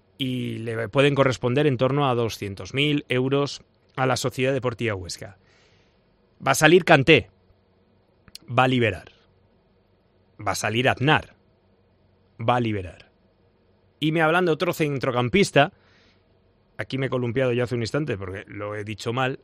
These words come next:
eh, con las prisas. En mi Twitter he dicho Balboa. No,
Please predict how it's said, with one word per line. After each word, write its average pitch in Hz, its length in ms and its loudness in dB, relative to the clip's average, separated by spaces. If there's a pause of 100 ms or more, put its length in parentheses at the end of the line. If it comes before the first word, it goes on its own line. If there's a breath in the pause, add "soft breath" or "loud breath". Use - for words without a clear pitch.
(140)
eh, 98 760 -10
con 101 160 -10
las 104 160 -6
prisas. 123 640 -4
En 104 140 -12
mi 107 100 -8
Twitter 131 380 -4
he 107 200 -6
dicho 110 240 -6
Balboa. 107 480 -2 (140)
No, 104 380 -8